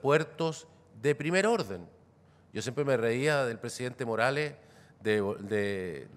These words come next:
de Bolivia cuando me decía, "Si ustedes no llegamos, vamos a sacar todos los productos desde Arica y los voy a sacar por el puerto de Hilo", que lo ha dicho como cuatrocientas veces. Pero resulta que el puerto de Hilo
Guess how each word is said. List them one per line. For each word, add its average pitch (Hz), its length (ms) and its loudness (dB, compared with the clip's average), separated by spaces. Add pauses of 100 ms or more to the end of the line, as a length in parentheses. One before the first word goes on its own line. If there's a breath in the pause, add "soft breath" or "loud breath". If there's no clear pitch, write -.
(120)
de 107 200 0
Bolivia 135 540 2
cuando 113 260 -2
me 107 80 -2
decía, 135 500 -2 (580 loud breath)
"Si - 240 -4
ustedes 175 600 0
no 160 160 0
llegamos, 156 600 0
vamos 151 260 0
a - 20 -4
sacar 156 460 -2
todos 151 220 0
los 151 100 -2
productos 151 680 -4
desde 139 260 -2
Arica 151 320 -2
y 147 60 -6
los 139 120 -4
voy 156 140 -2
a 147 80 -2
sacar 156 380 0
por 156 160 -2
el 147 180 0
puerto 160 480 0
de 175 140 6
Hilo", 110 400 2 (100)
que 110 60 -8
lo 110 100 -4
ha 113 40 0
dicho 123 260 -8
como 113 180 -8
cuatrocientas 117 520 -10
veces. 82 200 -18 (1120 soft breath)
Pero - 180 -12
resulta 202 360 -4
que 175 60 -6
el 156 80 -6
puerto 180 380 -2
de 156 160 2
Hilo 190 380 -2